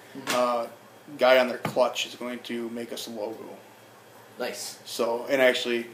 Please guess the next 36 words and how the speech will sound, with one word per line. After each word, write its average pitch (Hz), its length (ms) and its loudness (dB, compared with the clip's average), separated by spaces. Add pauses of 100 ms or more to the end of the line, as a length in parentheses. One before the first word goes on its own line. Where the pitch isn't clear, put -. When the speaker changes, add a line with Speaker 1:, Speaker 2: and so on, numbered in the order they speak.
(140)
Speaker 2:
I, - 420 -8
I'll 147 120 6
show 165 260 10
it 165 100 8
to - 60 0
you - 60 4
when 127 40 2
we 123 80 0
get 135 160 4
it, 127 140 4
but 123 80 2
it's 123 100 -4
gonna 131 180 -4
have 123 280 2 (180)
similar 135 440 -2
to 120 140 -4
Iron 120 280 -2
Maiden, 120 420 -4 (280)
you 180 60 -2 (100)
know, 127 180 4
like, 120 280 4 (480)
Speaker 1:
<laughs> - 420 -20
Speaker 2:
font. 123 500 4 (320)
Speaker 1:
Right. 120 400 2
Speaker 2:
I 147 40 -8
mean, 131 220 -4
yeah, 127 320 8
it's 120 140 -2
pretty 123 220 -2
sweet. 117 340 -4
That's 123 200 2
what 135 100 2
I 123 80 4
want, 120 340 -2
anyways. 110 420 -12
But 110 160 -14